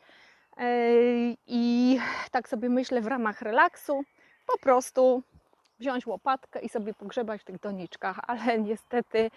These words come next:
e, jak się okazuje, to nie jest proste, więc, więc dzisiaj jestem na spacerze. Pokażę wam jeszcze tutaj, słoneczko zaglądnęło na chwilę, więc mamy taką pogodę. Przed chwilą padał deszcz, teraz jest,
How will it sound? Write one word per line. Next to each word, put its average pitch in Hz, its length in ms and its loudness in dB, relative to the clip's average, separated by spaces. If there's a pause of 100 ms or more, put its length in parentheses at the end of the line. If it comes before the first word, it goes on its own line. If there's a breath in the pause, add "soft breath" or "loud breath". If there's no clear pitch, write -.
(340 loud breath)
e, 202 460 -4
jak 208 200 -4
się - 120 -8
okazuje, 202 540 -4
to 190 140 -12
nie 185 240 -10
jest - 180 -12
proste, 311 460 -4
więc, 262 240 -6 (1040 soft breath)
więc 320 120 0 (100)
dzisiaj 240 360 -2
jestem 202 380 -4
na 214 100 -8
spacerze. 185 600 -10
Pokażę 196 420 -10
wam 180 200 -10
jeszcze - 240 -16 (100)
tutaj, 196 340 -8
słoneczko 208 580 -8
zaglądnęło 202 680 -6
na 185 120 -8
chwilę, 180 500 -4 (380 loud breath)
więc 214 180 -8
mamy 254 260 2
taką 247 280 -4
pogodę. 220 400 -2
Przed 269 200 -4
chwilą 240 300 0
padał 226 360 0
deszcz, 269 400 -2
teraz 196 380 -8
jest, - 240 -8